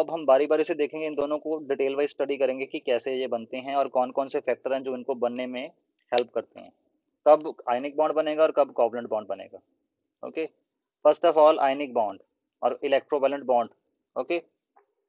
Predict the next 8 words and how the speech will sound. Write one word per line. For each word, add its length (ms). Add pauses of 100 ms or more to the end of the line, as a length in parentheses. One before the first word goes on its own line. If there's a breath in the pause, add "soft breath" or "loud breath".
(1500 soft breath)
देखो, 260 (600)
let 180
us 160
say 120 (280)
there 200
is 120 (160)
electrovalent 560 (180)
compound 460